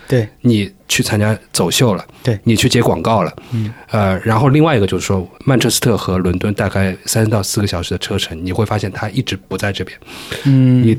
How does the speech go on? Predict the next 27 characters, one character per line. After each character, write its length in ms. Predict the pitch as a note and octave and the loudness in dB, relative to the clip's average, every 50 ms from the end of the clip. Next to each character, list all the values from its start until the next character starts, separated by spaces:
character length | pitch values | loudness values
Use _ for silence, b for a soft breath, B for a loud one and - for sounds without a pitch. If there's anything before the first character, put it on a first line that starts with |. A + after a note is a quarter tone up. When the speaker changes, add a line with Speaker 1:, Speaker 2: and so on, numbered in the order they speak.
| - | 0
Speaker 2:
他 160 | - - B2+ A2+ | -2 -4 -2 0
会， 160 | - B2+ A2 - | 0 0 0 2
就 120 | - C3+ | 2 2
是， 80 | B2 - - - - - - B2+ | 0 0 -4 -16 -20 -6 -2 2
我 120 | B2 A#2+ | 2 4
觉 80 | C3+ D3 | 4 2
得 80 | D3 - - - | 0 -2 -6 -2
片 180 | - F3+ F#3 | 2 4 4
子 60 | F3+ | 4
里 80 | C3+ G#2+ | 4 4
的 60 | G#2 | 4
这 120 | - - G3 | 4 2 2
块 160 | - C3 A#2 | 4 4 4
也 100 | G#2 G#2 | 2 4
很 160 | - C#3+ G2+ | 4 2 2
生 180 | - B2 G#2+ G#2+ | 2 2 2 2
动 120 | A#2 G#2 | 2 2
啊， 120 | E2 D2 - - | 0 -2 -4 0
就 120 | - G3 | 2 2
是， 80 | E3 - | 2 4
就 200 | - B3 B3+ D#3 | 4 4 4 2
是 80 | - | 2
出 60 | - | 0
去 140 | A#2+ - A2 | -2 0 0
约 120 | G#2 G2+ G#2+ | 0 2 2
会。 160 | A2+ G2+ F2 - B B B B | 2 0 -2 -4 B B B B
Speaker 1:
对。 200 | B B2+ A#2 A2+ | B 2 2 0